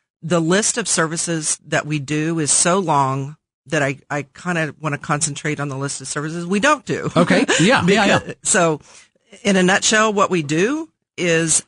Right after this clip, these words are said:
Speaker 1: everything that your mom or dad or your loved one needs to stay in the home other than something that qualifies as a medical procedure.
Speaker 2: Mm-hmm.
Speaker 1: Okay. So if they need help with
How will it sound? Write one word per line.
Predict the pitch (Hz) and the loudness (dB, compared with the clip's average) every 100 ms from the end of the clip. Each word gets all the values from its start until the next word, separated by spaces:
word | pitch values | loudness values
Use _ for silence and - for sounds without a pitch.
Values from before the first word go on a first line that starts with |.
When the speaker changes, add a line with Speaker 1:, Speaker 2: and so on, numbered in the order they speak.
| _ | _
Speaker 1:
everything | - 185 208 254 240 208 196 196 190 - | -4 -2 0 -2 0 0 0 -2 -6 -4
that | 165 165 | 0 0
your | 160 165 160 156 156 - | -2 -2 0 0 -2 -6
mom | 156 156 165 185 185 | -2 2 2 2 0
or | |
dad | 143 147 151 156 | -2 0 0 0
or | 156 | -4
your | 151 | -8
loved | 143 151 | -4 -4
one | 147 151 143 | -4 -6 -4
needs | 143 165 226 - - - _ | -4 -4 -4 -4 -6 -8 _
to | 190 | -4
stay | 160 - 160 156 165 | -2 -2 0 0 -2
in | - 156 | -4 -4
the | 143 | -4
home | 156 151 170 202 - _ _ _ _ _ | -2 -2 -2 -4 -8 _ _ _ _ _
other | 180 185 226 | 0 2 0
than | 185 165 156 156 160 - _ | 2 0 0 -2 -6 -14 _
something | - 208 196 196 190 | 0 2 0 0 0
that | 160 - | 0 -4
qualifies | - 165 160 160 151 143 | -2 -2 0 0 2 0
as | - 143 | -4 -4
a | 143 139 131 156 | -2 -2 -6 -4
medical | 156 151 156 151 147 | 0 2 0 -2 -6
procedure. | 147 - 143 - 107 - _ _ - | -6 -8 -6 -4 -6 -12 _ _ -6
Speaker 2:
Mm-hmm. | 113 190 - _ 151 | -4 -4 -6 _ -10
Speaker 1:
Okay. | 143 165 151 - - - | -6 -4 -4 -6 -20 -6
So | - 185 180 | 0 2 2
if | - 170 | 0 -2
they | 214 233 | -2 0
need | 220 196 185 | 0 0 0
help | 180 170 165 - | 0 0 -2 -6
with | 165 147 135 - | -2 0 -2 -8